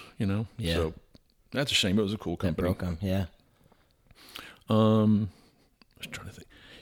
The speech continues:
Speaker 1: You know, uh, um, who else did I work with? You know, worked with Aztec Underground, helped them design a bunch of, uh, equipment up there, some geothermal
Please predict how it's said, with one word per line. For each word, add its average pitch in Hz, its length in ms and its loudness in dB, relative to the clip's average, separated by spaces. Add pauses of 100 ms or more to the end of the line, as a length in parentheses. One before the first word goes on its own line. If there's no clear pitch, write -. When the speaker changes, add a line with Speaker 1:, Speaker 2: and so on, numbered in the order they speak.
(120)
Speaker 1:
You 113 100 6
know, 110 140 6
uh, 104 260 0
um, 98 840 -2 (920)
who 107 160 -10
else - 180 -14
did - 100 -12
I 71 40 -6
work - 260 -8
with? - 360 -12 (960)
You 113 60 0
know, 107 60 4
worked 113 160 0
with - 120 -6
Aztec 104 380 0
Underground, 113 540 6
helped 110 160 2
them 110 140 8
design 104 380 6
a - 20 2
bunch 107 260 4
of, 95 200 -2
uh, 95 240 4 (840)
equipment 110 560 4
up - 180 -10
there, 107 320 6
some 101 260 2
geothermal 101 1400 2